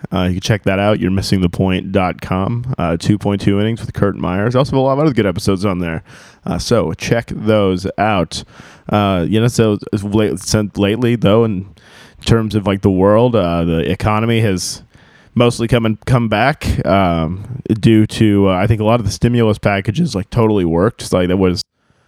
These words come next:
interesting to see. Um, whether or not you agree with, you know, the government or intervention and, and all of that, like, the, the debt is pretty bad, but, um, you know,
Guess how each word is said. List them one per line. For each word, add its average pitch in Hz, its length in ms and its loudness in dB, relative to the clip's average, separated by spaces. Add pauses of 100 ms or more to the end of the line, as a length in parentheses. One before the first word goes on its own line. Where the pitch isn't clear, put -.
(640)
interesting 104 440 -2
to 95 60 0
see. 110 380 0
Um, 87 440 0
whether 117 260 4
or - 20 0
not 104 220 -2
you 98 160 2
agree 107 300 2
with, 92 440 -2 (120)
you - 60 -2
know, 87 120 2
the 92 60 2
government 98 480 2
or 90 60 0
intervention 87 640 0
and, 80 300 -4
and 90 80 2
all 87 220 2
of 87 80 -2
that, 85 240 0
like, 90 160 -2
the, 80 260 -2
the 98 100 -2
debt 117 340 2
is - 100 -8
pretty 127 180 2
bad, 92 400 -4 (720)
but, 101 380 0 (100)
um, 87 800 -4
you 107 80 0
know, 92 220 -2